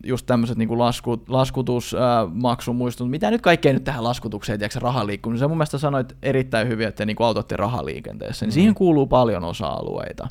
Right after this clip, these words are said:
Speaker 1: ja te autatte niissä justiinsa. Niin se, se ei valitettavasti ole kaikilla, kaikilla ehkä niinkään hallussa, tai yllättäviä haasteita kautta ongelmia voi tulla, ja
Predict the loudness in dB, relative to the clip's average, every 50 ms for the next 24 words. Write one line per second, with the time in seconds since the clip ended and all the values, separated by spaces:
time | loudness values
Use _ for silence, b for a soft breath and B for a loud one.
0 | -12 b b b b b b b b b b b b -2 -2 -2 -2 0 2 2
1 | 4 4 4 2 0 -4 -4 -2 -2 -2 -2 -4 -6 -8 -8 -8 -8 -8 -10 -10
2 | -10 -10 -8 -4 -4 -4 -4 -4 b b b b b b b b 2 2 2 2
3 | 0 2 4 4 4 4 0 -6 -18 -20 -20 -20 -20 -20 -20 -20 -20 -20 -20 _
4 | -20 -6 2 4 6 8 10 10 10 8 8 6 4 2 4 2 2 2 2 0
5 | 0 0 2 4 4 4 4 2 0 0 2 2 2 0 -2 -6 -2 2 2 2
6 | 2 2 0 -2 -2 -2 -2 -4 -4 -2 -4 -4 -2 -2 -2 -2 0 2 4 4
7 | 6 6 4 2 2 0 2 4 4 4 4 4 2 0 -4 -8 -10 -12 -10 -6
8 | -2 0 2 2 2 2 0 0 0 0 0 2 2 2 2 2 2 2 2 2
9 | 2 0 0 0 -2 -2 -2 0 2 2 2 2 2 2 2 4 6 6 6 6
10 | 6 4 4 4 2 2 2 2 2 2 0 -2 b b b b b b b b
11 | b -2 0 2 2 2 2 0